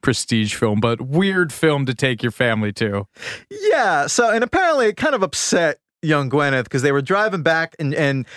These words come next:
Speaker 2: Spielberg saw her in the back seat, kind of, like, still looking disturbed by the whole
Speaker 1: <laughs>
Speaker 2: movie.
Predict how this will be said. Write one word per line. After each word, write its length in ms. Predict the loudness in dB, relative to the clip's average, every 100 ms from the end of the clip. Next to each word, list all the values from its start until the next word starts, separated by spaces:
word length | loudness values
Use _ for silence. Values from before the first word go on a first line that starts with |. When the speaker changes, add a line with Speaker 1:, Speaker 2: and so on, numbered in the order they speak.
| -18
Speaker 2:
Spielberg 540 | -12 -4 0 2 0 -2
saw 380 | 0 2 2 2
her 320 | 0 0 -2
in 120 | -2
the 80 | 0
back 260 | 0 -2 -2
seat, 340 | -2 -2 -2
kind 200 | 0 0
of, 120 | 2
like, 140 | 0 -2
still 280 | -2 0
looking 240 | 0 -2 -4
disturbed 560 | -4 -2 0 0 0 2
by 120 | 2
the 100 | 2
whole 240 | 0 0
Speaker 1:
<laughs> 20 |
Speaker 2:
movie. 520 | 2 0 0 -2 -2